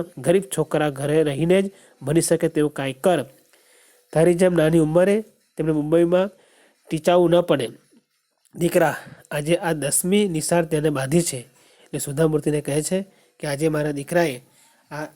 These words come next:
દસમી શાળા ખોલેલી છે અને <clears throat> બધાએ,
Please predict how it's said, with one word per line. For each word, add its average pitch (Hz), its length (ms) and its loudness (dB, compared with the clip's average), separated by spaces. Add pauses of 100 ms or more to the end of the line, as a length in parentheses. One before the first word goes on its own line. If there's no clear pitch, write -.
દસમી 196 460 -4 (320)
શાળા 165 440 -6 (280)
ખોલેલી 180 460 0
છે 170 140 -8 (840)
અને 196 180 2 (840)
<clears throat> - 800 -20
બધાએ, 180 380 2